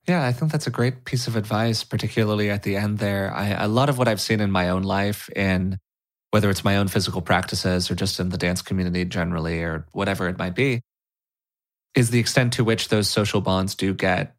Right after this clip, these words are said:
strengthened by doing things together with somebody else, whether it's about having a workout buddy or a dance class buddy or whatever else you're getting so-, yourself up to.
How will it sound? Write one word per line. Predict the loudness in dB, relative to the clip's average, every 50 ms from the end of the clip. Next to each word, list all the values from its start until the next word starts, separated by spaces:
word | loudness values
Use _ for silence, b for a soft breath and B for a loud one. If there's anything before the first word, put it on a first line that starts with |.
| -8
strengthened | -6 -2 -2 0 0 2 0 0 0 0 -2 -6 -6
by | -2 0 0 2 2 2 2 0 -2 -2
doing | -4 -2 0 0 0 0 0 -2
things | -2 -2 -2 -2 -2 -4 -4 -4
together | -4 -4 -2 -2 0 0 0 -2
with | -2 -4 -6 -6
somebody | -6 -4 -4 -4 -4 -4 -4 -4 -4
else, | -4 -4 -4 -6 -4 -4
whether | -2 -2 0 -2 -2
it's | -2 -4
about | -4 -4 -4 -2
having | -2 -4 -4 -4 -4 -4
a | -2
workout | 0 0 0 2 2 2 2 2
buddy | 2 0 0 2 2 0 0 0
or | -2 -2 -4 -4 -4
a | -4
dance | -4 -2 -4 -4 -4 -4
class | -2 -2 -2 0 -2
buddy | -2 -2 -2 -2 0 -2 -2 -4
or | -4 -4 -4 -2 -2 -2 -4 -6 B B B B B B B -4
whatever | 0 0 2 2 2
else | 2 2 0 0 -2
you're | -2
getting | -2 -2 -2 -2
so-, | -4 -4 -4 -4 -4 -2
yourself | -2 0 0 2 0 0 0 0
up | -2 -2 -2
to. | -4 -4 -4 -4